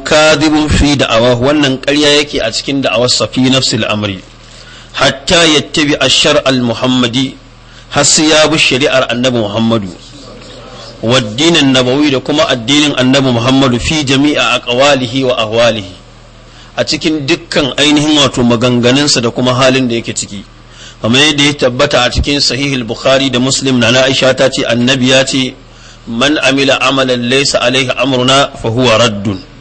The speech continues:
Saboda haka ne Allah sai ce, "Qul in kuntum tuhibbuna Allah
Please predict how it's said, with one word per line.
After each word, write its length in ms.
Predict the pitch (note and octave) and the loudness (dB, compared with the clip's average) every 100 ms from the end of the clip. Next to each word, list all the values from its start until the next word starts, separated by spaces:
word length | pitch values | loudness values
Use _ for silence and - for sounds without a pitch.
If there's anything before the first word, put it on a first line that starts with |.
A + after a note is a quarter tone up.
| - - - - - - | -20 -20 -20 -18 -16 -6
Saboda 460 | - C3+ C#3+ C3 | -2 0 2 2
haka 200 | C#3 C3+ C3+ | 2 0 -2
ne 100 | C#3 | -2
Allah 300 | C#3+ C#3 B2+ | 0 0 0
sai 200 | C#3+ C#3 | -4 -6
ce, 200 | C3+ A#2 | -6 -6
"Qul 220 | C#3 C#3 D3 | -4 -4 0
in 220 | D3 D3 | 0 0
kuntum 460 | D#3 D3+ C#3+ C3 B2 | 0 0 2 0 -2
tuhibbuna 580 | A2+ A2 G2 A2+ A#2+ A2+ | -2 -4 -4 -2 0 0
Allah 440 | G2+ G#2 G2 | 0 0 0